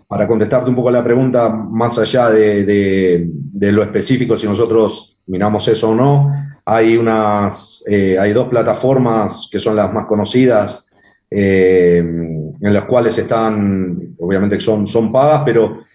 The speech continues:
están todos los países del mundo, todos los equipos, de, tanto sea de la liga, de las ligas locales como de las selecciones. Entonces, bueno, hoy en día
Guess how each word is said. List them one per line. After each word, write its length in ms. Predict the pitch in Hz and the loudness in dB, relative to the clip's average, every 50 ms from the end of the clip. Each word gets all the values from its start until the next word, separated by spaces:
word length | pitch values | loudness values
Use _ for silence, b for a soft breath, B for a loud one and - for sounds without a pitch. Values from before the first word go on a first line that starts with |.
| B B B | B B B
están 600 | 95 95 - 123 120 117 113 110 110 110 107 - | -6 -2 -2 -2 0 0 0 0 0 -2 0 0
todos 160 | 135 131 127 | 0 2 2
los 100 | 127 123 | 0 0
países 320 | - 120 123 120 - 123 | 0 0 0 0 2 2
del 120 | 117 117 123 | 2 4 4
mundo, 600 | 139 151 156 151 151 156 156 147 147 143 139 - | 2 2 2 2 2 2 4 4 4 4 2 2
todos 160 | 143 135 131 | 2 2 2
los 160 | 123 113 113 | 2 0 -2
equipos, 840 | 113 101 - 143 156 143 147 151 147 147 147 143 139 143 - - - | -4 -2 0 0 2 4 4 4 4 6 4 4 2 -2 -6 -6 -2
de, 580 | 107 107 101 101 101 101 98 98 95 87 B B B B B B B | -2 0 2 2 2 2 2 0 0 -2 B B B B B B B
tanto 280 | - 110 110 107 110 104 | -2 -2 0 0 0 0
sea 260 | - 120 113 113 110 | 0 0 2 2 2
de 80 | 104 | 2
la 120 | 104 104 98 | 2 0 2
liga, 280 | 104 117 117 117 110 | 2 2 2 2 2
de 100 | 101 107 | 2 0
las 140 | 101 98 98 | 0 0 2
ligas 220 | 110 113 110 104 107 | 2 2 2 2 2
locales 400 | 110 110 - 127 131 127 117 - | 0 0 2 2 2 2 0 0
como 320 | - 110 104 104 101 101 | 0 -2 0 0 0 0
de 80 | 98 98 | 2 0
las 140 | 101 101 | 0 0
selecciones. 800 | - 98 98 92 95 131 143 151 151 147 147 147 147 147 147 - _ _ _ _ _ _ _ - | -2 -2 -4 -2 0 2 2 2 4 2 2 0 -2 -2 -8 -14 _ _ _ _ _ _ _ -4
Entonces, 380 | 104 104 107 117 113 110 107 | -2 0 0 0 0 2 2
bueno, 220 | 117 120 107 107 110 | 2 2 2 2 2
hoy 160 | 113 113 110 | 4 4 2
en 100 | 107 113 | 2 2
día 580 | 123 131 127 123 120 117 113 107 104 - - | 2 2 4 4 2 4 2 2 2 0 -4